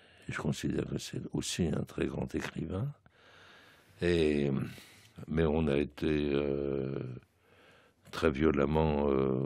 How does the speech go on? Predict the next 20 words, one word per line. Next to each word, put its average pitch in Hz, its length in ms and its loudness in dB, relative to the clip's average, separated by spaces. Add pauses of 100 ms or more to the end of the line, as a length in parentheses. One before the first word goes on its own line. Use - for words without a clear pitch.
(180)
hostile, 78 680 2
euh, 69 560 0 (1200)
au 82 100 -2
retour 71 440 0
de 67 120 0
De 65 140 0
Gaulle 71 420 -2
en 69 140 -2
mille 71 240 -4
neuf 67 180 -2
cent 76 440 -4 (260)
cinquante-huit. - 960 -4 (1400)
Je - 140 2
le 76 160 4
raconte 73 460 -2
dans - 140 -4
mon - 180 -2
livre, 135 260 2
d'ailleurs. 71 400 -6 (220)
On 127 100 -8